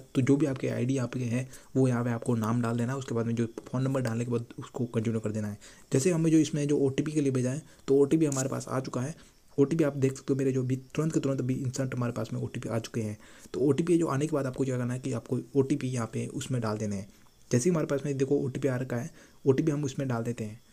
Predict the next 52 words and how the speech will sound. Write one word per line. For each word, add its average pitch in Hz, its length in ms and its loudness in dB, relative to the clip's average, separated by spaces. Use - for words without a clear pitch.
जो 139 80 6
भी 160 100 10
ओटीपी 160 320 8
आया 143 120 0
है 156 60 -2
यहाँ 135 120 0
पे 139 100 -2
copy 139 240 2
करके 139 260 -2
आप 123 160 -4
वहाँ 120 160 0
पे 123 120 -8
पेस्ट 127 220 -2
कर 131 100 -2
सकते 127 220 -2
हो 123 140 -2
या 139 60 4
जो 139 140 4
अपने 135 180 -2
देख 131 380 0
के 135 100 0
भी 131 140 -2
वहाँ 120 160 -6
पे 117 180 -6
डाल 117 200 -2
सकते - 260 -10
हो। 107 140 -6
जैसे 143 180 4
ही 185 40 4
यहाँ 151 120 2
पे 151 120 0
अभी 147 120 2
code 139 200 4
डालोगे 127 360 0
उसके 147 180 -2
बाद 139 100 2
automatically 135 540 0
ये 127 100 2
verify 117 420 0
हो 123 180 0
जाएगा, 90 220 -2
ठीक 180 100 6
है। 165 100 2
Then 156 200 6
यहाँ 131 200 -2
पे 170 100 0
आपको 151 280 0
जो 135 140 4
भी 156 80 6
mobile 139 280 2
number 131 180 0
है, 143 80 -8